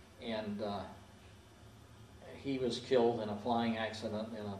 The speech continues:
P eighty on V J Day. It didn't get much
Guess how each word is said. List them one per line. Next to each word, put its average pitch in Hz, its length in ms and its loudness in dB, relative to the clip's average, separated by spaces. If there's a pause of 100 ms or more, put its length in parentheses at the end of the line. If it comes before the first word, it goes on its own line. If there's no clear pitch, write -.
(160)
P 120 160 0
eighty 110 340 -2 (500)
on 110 380 -2 (120)
V 120 160 4
J 117 300 4
Day. 92 220 -2 (1300)
It 113 140 -10
didn't 127 240 6
get 131 200 2
much 113 260 2